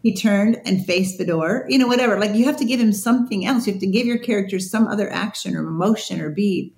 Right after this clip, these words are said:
because you're weaving together everything that they see and think and feel and hear. And there's no way you're gonna get a good story out of it if you waste your words saying asked, you know, and said.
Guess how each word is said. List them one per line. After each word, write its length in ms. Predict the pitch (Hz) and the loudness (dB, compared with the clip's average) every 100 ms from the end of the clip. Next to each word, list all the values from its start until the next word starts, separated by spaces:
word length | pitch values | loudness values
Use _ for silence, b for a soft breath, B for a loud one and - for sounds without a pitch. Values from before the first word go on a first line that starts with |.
| _ _ _ | _ _ _
because 320 | - 208 208 185 | -2 0 2 2
you're 160 | 180 | 2
weaving 380 | 180 226 247 233 | 4 4 4 4
together 420 | 196 202 262 247 | 2 0 0 0
everything 460 | - 196 247 220 196 | 0 -2 0 0 0
that 160 | 185 | -2
they 140 | - 165 | -4 -8
see 440 | - 214 208 185 | -6 -4 -2 -2
and 140 | 175 170 | -4 -2
think 280 | 202 185 | 0 -2
and 120 | 170 165 | -6 -8
feel 320 | 185 180 170 | -4 -4 -4
and 140 | 170 | -4
hear. 320 | 180 165 160 165 | 0 0 0 -2
And 260 | 165 165 B B _ | -2 -4 B B _
there's 300 | 190 190 185 | 2 2 4
no 180 | 196 202 | 4 4
way 160 | 208 208 | 4 4
you're 140 | 190 | 4
gonna 180 | 185 175 | 0 -2
get 160 | 180 | -2
a 80 | 175 | -2
good 180 | 170 170 | -4 -6
story 520 | - 190 190 175 165 | -4 0 2 2 0
out 100 | 160 | -2
of 80 | 165 | -2
it 80 | 156 | -4
if 140 | 151 | -4
you 100 | 156 | -2
waste 340 | 151 175 190 - | 0 2 2 0
your 120 | 170 | 0
words 520 | 185 185 175 175 170 | 2 4 2 0 -4
saying 380 | - 170 160 - | -4 -2 -4 -4
asked, 460 | 151 170 190 - - _ _ - | -4 -2 -4 -6 -18 _ _ 2
you 100 | 247 | 4
know, 120 | 185 | 4
and 140 | 190 | 2
said. 440 | 190 - - 190 | 2 2 0 -2